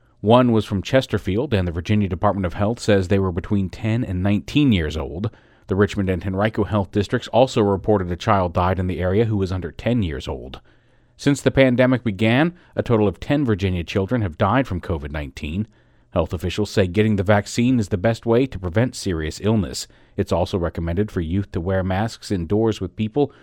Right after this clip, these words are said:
who aren't part of their household and to practice social distancing. This week, the White House announced plans to make covid nineteen booster shots available by the end of next month.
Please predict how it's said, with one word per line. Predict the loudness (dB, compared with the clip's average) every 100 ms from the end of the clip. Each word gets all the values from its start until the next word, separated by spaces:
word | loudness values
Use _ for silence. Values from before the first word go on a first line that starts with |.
| _
who | 2 4
aren't | 2 2
part | 0 2
of |
their | -2 -2
household | 0 0 -2 -4 -4 -12 -18 -8
and | -6
to | -4
practice | -2 -2 -4 -12
social | -8 -8 -8 -8
distancing. | -8 -8 -14 -14 -16 -16 -20 -20 _ _ _ _ _ _ _ _ _
This | 0 4
week, | 6 4 4
the | 4
White | 4
House | 4 2 4
announced | 4 4 2 -2
plans | 0 2 2 2
to | 2
make | 0 0
covid | 0 2
nineteen | 2 0 -2 0 0
booster | 0 -2 0 -2
shots | 0 2 2
available | 0 2 2 2 4
by | 4 4
the | 2
end | 0 0
of | -2
next | -2 -4 -2
month. | 0 0 -2